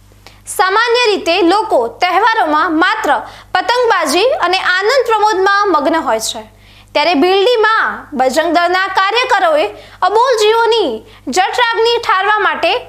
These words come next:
એક સરાહનીય આયોજન કર્યું. કાર્યકરો દ્વારા પાંચ હજારથી વધુ લાડુ બનાવીને શ્વાનો અને ગાય માતાને ખવડાવી માનવતા મહેકાવી છે. ઉત્તરાયણનો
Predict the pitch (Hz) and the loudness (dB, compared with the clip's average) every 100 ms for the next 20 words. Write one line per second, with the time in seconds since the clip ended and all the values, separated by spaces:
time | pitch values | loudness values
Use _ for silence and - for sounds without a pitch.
0 | 359 370 - 370 392 466 466 453 453 392 | -6 -4 0 0 0 0 0 0 0 0
1 | 359 381 370 370 381 339 277 262 190 - | 0 0 0 0 -2 0 0 0 -4 -12
2 | - - - - - - 285 285 311 359 | -20 -20 -20 -20 -20 -6 -2 0 0 0
3 | 370 392 415 427 349 359 - - 415 523 | 0 2 2 2 0 -2 -4 -2 -2 0
4 | 453 359 427 427 453 370 262 311 330 466 | 0 0 0 0 -2 -2 0 0 2 2
5 | 440 415 453 403 370 403 359 294 330 453 | 0 0 0 0 0 0 -2 -2 -4 -6
6 | - - - - 370 415 427 277 233 302 | -16 -18 -8 -2 0 0 0 0 -2 -2
7 | 349 349 392 480 480 427 427 440 440 - | 0 0 0 0 0 0 0 0 0 0
8 | 349 415 359 320 494 349 349 370 427 440 | 0 0 0 0 -2 0 0 2 0 0
9 | 440 415 403 311 214 302 240 233 - 233 | 0 0 0 -2 -2 -2 -2 -4 -8 -12
10 | - - - - - - - - - - | -16 -20 -20 -20 -20 -20 -20 -20 -20 -20
11 | - _ - - - - - - 349 440 | -20 _ -20 -20 -20 -20 -16 -6 -2 0
12 | 453 480 453 | 0 0 0